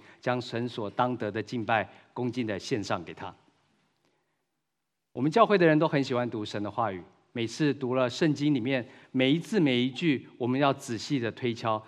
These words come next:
这也是神要我们去看的。所以今年的主题呢，是心意更新，来自于罗马书十二章二节。我心里面就对于那更新，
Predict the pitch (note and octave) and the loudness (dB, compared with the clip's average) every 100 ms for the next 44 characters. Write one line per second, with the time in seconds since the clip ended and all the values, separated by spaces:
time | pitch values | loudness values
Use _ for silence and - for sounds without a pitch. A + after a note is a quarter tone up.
0 | - - A3 F3+ F#3 - C#3 C#3+ F3+ C#3+ | -8 0 0 0 -4 2 4 6 4 4
1 | A2+ A#2 A2+ - - D#3 - C#3+ G#2+ F2+ | 2 -2 -4 -8 -10 -8 -2 0 -2 -6
2 | - _ _ _ _ - G3+ - B3 B3+ | -16 _ _ _ _ 4 4 4 4 6
3 | F#3 F3+ - B2 G#2 - A#2+ C3 C#3 C#3 | 6 4 2 -4 -4 -6 -4 -2 -4 -6
4 | - _ _ - D#3 B2 - - - D#3+ | -18 _ _ -4 -2 -2 -4 -14 -4 0
5 | E3 D3+ A2 - C#3 C3+ C3+ C3 - _ | 2 2 -2 0 0 0 -4 -6 -8 _
6 | _ _ _ _ - C3 C3 C#3 C3+ C3 | _ _ _ _ 2 2 2 0 2 4
7 | B2+ A2 C3+ A#2+ B2+ C3+ C3 C3 D#3 A#2 | 2 2 -4 -4 -2 -2 0 -2 -2 -4
8 | - F#2+ - _ _ - C3+ F3 D#3 D3 | -6 -10 -12 _ _ -4 -2 2 4 4
9 | C#3 - - D#3+ E3+ D3 F3 D#3+ F#3 G3+ | 2 -4 -2 2 4 4 4 4 4 4
10 | G3 G3 G3 | 4 2 2